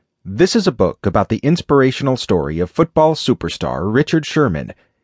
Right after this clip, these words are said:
and how he rose from his life in Compton, California,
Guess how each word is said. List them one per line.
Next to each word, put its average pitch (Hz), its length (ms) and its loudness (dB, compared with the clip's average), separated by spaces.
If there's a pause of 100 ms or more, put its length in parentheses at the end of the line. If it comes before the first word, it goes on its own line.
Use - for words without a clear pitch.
(140)
and 98 120 -2
how 101 180 2
he 98 140 -2
rose 123 320 4
from 127 180 -2
his 123 180 0
life 127 360 2
in 92 120 -4
Compton, 131 420 0
California, 123 760 0